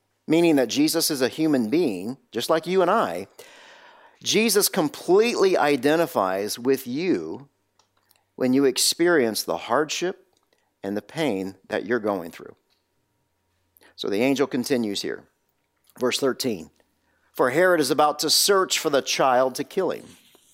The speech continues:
So Herod hasn't started yet. He hasn't started searching, but he's getting ready to.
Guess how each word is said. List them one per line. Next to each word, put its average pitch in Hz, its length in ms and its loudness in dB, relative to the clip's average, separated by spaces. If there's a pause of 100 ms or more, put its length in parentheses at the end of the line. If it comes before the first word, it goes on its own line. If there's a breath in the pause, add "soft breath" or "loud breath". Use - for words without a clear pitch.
(720 soft breath)
So 160 200 2
Herod 180 240 4
hasn't 170 320 0
started 202 600 2
yet. 120 340 2
He 170 60 2
hasn't 180 240 2
started 226 360 2
searching, 156 540 2
but 151 100 2
he's 139 140 0
getting 170 260 2
ready 143 300 2
to. - 280 -10